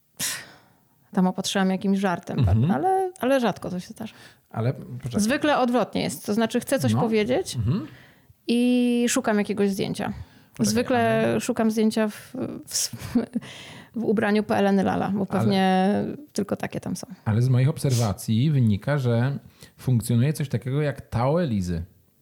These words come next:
Speaker 1: No tak, bo ja mam dużo powiedzonek.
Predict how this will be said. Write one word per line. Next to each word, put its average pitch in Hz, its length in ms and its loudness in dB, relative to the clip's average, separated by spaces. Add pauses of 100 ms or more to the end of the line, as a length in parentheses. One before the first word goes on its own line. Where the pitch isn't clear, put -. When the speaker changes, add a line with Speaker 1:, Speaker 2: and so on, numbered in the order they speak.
(380)
Speaker 1:
No 359 120 4
tak, - 240 -8 (580)
bo 185 100 2
ja 240 100 2
mam 277 120 4
dużo 277 200 2
powiedzonek. 208 580 0